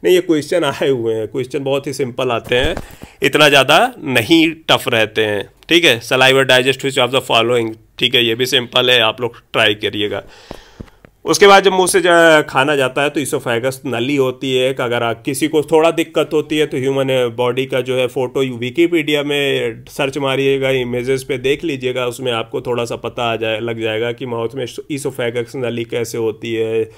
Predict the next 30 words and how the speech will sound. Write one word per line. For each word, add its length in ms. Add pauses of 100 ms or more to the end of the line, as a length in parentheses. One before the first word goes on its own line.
(260)
फिर 100
वहाँ 200
पे 140
लीवर 320
किधर 300
होता 200
है, 100
स्टमक 320
किधर 260
होता 200
है, 60
पैनक्रियाज 600
किधर 280
होता 380
है, 540
लार्ज 260
इंटेस्टाइन 640
और 260
स्मॉल 300
इंटेस्टाइन 580
कहाँ 280
कहाँ 240
होती 340
है, 100
तो 120
वो 100
सब 160
चीज़ें 280
देख 240
लीजिएगा। 420